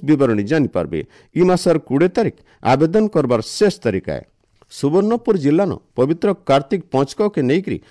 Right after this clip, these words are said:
ଗାଁନୁ ସହର ତକ ଆଧ୍ୟାତ୍ମିକ ପରିବେଶ ସୃଷ୍ଟି ହେଇଛି। ତ୍ରିକୁଟ ପାହାଡ଼ ନଥିବା ପାତାଲି ଶ୍ରୀକ୍ଷେତ୍ରନ ଆଏ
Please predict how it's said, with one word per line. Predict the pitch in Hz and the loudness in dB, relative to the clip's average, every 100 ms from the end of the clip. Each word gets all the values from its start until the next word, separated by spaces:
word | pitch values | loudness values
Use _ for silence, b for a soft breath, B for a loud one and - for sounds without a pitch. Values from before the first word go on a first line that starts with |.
| b - | b -4
ଗାଁନୁ | 139 180 185 | 0 2 2
ସହର | - 113 139 202 | 0 -4 -4 -4
ତକ | 120 - - | -4 -6 -2
ଆଧ୍ୟାତ୍ମିକ | 127 127 147 156 214 196 | 0 2 0 0 -4 -4
ପରିବେଶ | - 151 110 - | -2 0 0 -2
ସୃଷ୍ଟି | 151 - 120 | -6 -4 -4
ହେଇଛି। | 90 - 78 - b b - | -4 -6 -12 -14 b b -2
ତ୍ରିକୁଟ | 151 156 220 - | -2 2 0 2
ପାହାଡ଼ | 139 143 196 | 0 2 2
ନଥିବା | 196 190 170 160 135 - | 0 -2 -2 0 -2 0
ପାତାଲି | 131 - 170 170 | -2 0 0 0
ଶ୍ରୀକ୍ଷେତ୍ରନ | - 113 - 139 - 240 - b b | -2 -6 -4 -4 -2 -4 -6 b b
ଆଏ | - | -2